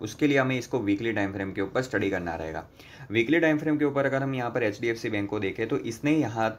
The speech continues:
पर अभी तक टू थाउजेंड ट्वेंटी वन का ये जो हाई है उसको अभी तक ब्रेक नहीं किया। चलो ब्रेक करने का यहाँ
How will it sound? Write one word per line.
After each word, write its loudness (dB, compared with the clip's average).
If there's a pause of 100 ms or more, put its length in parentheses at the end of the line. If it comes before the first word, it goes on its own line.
पर 0
अभी -2
तक -4 (420)
टू 6
थाउजेंड 2
ट्वेंटी -2
वन -2
का -4
ये 0
जो -2
हाई 2
है 4
उसको -4
अभी -4
तक -2
ब्रेक -2
नहीं -8
किया। -6
चलो -4
ब्रेक 2
करने 0
का 0
यहाँ -2